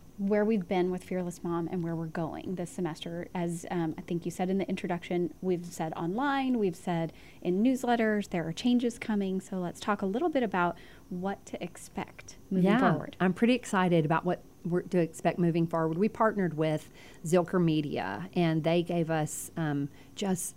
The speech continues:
Speaker 2: so many ideas of how we could grow the ministry, how we could reach more moms. And so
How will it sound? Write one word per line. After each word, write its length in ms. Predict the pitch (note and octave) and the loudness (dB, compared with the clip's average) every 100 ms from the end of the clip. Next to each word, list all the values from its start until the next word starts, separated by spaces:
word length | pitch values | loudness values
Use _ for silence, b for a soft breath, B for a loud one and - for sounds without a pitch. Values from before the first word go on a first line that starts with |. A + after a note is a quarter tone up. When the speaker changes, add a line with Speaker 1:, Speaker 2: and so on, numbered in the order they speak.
| - | -10
Speaker 2:
so 680 | - - G3 G3 G3+ G3+ G3 | -6 2 4 6 6 6 4
many 320 | F3+ E3+ E3+ E3 | 4 4 2 -2
ideas 600 | D#3+ D3+ E3 E3 D#3 - | -4 0 4 4 2 -4
of 80 | - | -6
how 300 | - F#3 F#3 | 0 2 4
we 140 | F3 | 4
could 160 | F3 D3+ | 2 -2
grow 240 | D#3 D#3+ | 0 2
the 80 | D#3+ | 2
ministry, 540 | D#3+ E3 E3 F3+ F3 | 2 0 -2 -2 0
how 180 | D3+ F3+ | 2 4
we 140 | F3 | 4
could 200 | E3+ E3 | 2 -2
reach 240 | D#3+ D3 - | -2 -4 -4
more 140 | D3+ | -2
moms. 480 | D3 C3+ A#2 A#2+ - | 0 -2 -4 -4 -2
And 160 | D#3+ C#3 | 0 0
so 380 | E3+ D#3+ D#3 | 2 2 2